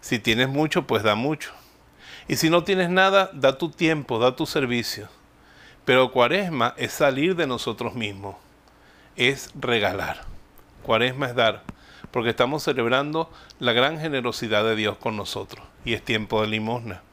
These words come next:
Entonces, si quieres, recoge desde aquí hasta Semana Santa, un poquito cada día, cada semana.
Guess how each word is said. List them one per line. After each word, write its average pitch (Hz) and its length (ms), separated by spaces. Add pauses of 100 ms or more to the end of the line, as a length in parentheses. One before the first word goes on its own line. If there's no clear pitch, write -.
(460)
Entonces, 147 320
si 120 160
quieres, 127 560
recoge 113 460
desde 127 220
aquí 107 200
hasta 135 240
Semana 120 360
Santa, 131 460 (380)
un 123 200
poquito 135 540
cada 127 240
día, 127 300
cada 117 260
semana. 127 480